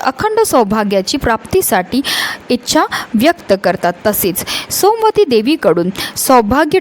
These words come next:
टिकून राहण्यासाठी तसेच सुख, शांती, आनंद कायम राहण्यासाठी प्रार्थनासुद्धा करत असतात. तसेच सोमवती अमावास्येच्या दिवशी स्नानाला, दानाला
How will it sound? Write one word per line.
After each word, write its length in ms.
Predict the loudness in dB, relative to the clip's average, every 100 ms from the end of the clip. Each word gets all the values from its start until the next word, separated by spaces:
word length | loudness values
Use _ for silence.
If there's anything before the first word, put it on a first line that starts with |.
| -2
टिकून 320 | 0 0 0
राहण्यासाठी 680 | 0 0 0 0 -2 -2 -2 -2
तसेच 320 | -2 -2 -4 -6 -6
सुख, 280 | -4 -2 0
शांती, 400 | 0 0 0 -2 -4
आनंद 340 | -2 0 0 -2 0
कायम 400 | 0 2 2 0
राहण्यासाठी 760 | 0 2 2 2 0 0 -2 -4 -6 -10 -4
प्रार्थनासुद्धा 840 | 0 2 2 2 2 2 0 0 -2 0
करत 280 | 2 2 0
असतात. 360 | -2 -2 -4 -4 -10 -16 -20 -20 -20 -18 -16 -6 2
तसेच 300 | 2 4 2
सोमवती 460 | 4 2 2 0 -2
अमावास्येच्या 720 | -2 0 0 0 0 2 0
दिवशी 380 | 0 -2 -2 -2
स्नानाला, 720 | -2 0 0 0 0 0 0
दानाला 580 | 0 0 0 0 -2